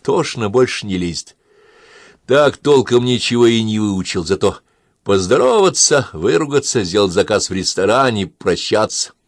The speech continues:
Наверное, могу самыми разными способами. Нигде не пропаду. «Это, наверное, потому что вам больше нечего сказать людям», —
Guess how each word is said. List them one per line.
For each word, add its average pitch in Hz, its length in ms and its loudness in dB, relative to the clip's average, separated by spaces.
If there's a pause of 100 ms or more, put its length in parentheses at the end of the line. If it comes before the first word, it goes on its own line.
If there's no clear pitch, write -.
(400)
Наверное, 101 240 -4
могу 92 200 -2
самыми 98 380 -2
разными 92 400 -2
способами. 85 720 -8 (380)
Нигде 90 340 -4
не 98 80 -4
пропаду. 80 520 -8 (1200)
«Это, 104 300 -2
наверное, 113 520 4
потому 110 320 -2
что - 160 -8
вам 110 160 0
больше 110 340 0
нечего 107 420 -2
сказать 104 440 -2
людям», — 107 400 -2